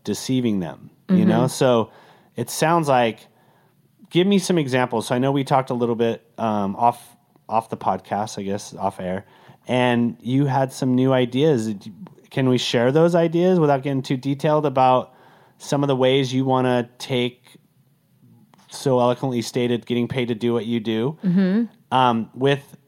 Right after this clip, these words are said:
Speaker 1: some of your podcasts, with also some of this new opportunity? Do you wanna share? Can we
Speaker 2: Yeah.
Speaker 1: share some of that?
Speaker 2: Yeah. So,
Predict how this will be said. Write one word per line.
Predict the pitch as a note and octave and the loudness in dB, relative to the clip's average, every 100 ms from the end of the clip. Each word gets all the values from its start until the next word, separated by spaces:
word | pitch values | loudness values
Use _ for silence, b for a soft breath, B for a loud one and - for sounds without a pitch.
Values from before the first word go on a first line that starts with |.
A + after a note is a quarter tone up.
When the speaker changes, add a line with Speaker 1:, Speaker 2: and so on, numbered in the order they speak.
| _ | _
Speaker 1:
some | - - C3 | -10 -4 0
of | |
your | B2+ A#2+ | 0 0
podcasts, | C3+ B2 - B2+ C3 | 0 -2 0 -2 -2
with | C3 C3 | -4 -2
also | C3 C3+ C#3+ C3 | 0 0 0 -2
some | - C#3 B2+ | -2 -2 -2
of | A#2+ | 0
this | A#2 - | -2 -2
new | B2 D3+ | 0 2
opportunity? | D#3+ A#2 G2+ - G#2+ G#2 | 2 0 -4 -6 -4 -4
Do | G2 | -4
you | A2+ | -2
wanna | A2+ A2 | 0 -2
share? | - A#2+ A#2+ B2+ | -4 -4 -2 -4
Can | - B2+ | -2 0
we | |
Speaker 2:
Yeah. | B2 | 0
Speaker 1:
share | - C3+ | 0 0
some | C#3+ E3 | 0 0
of | E3+ | 2
that? | G3 F3 | 0 -2
Speaker 2:
Yeah. | D4+ E4 G3 F#3 | -4 -2 -2 -2
So, | - C#4 C4+ C4 C4 | -2 2 4 2 -2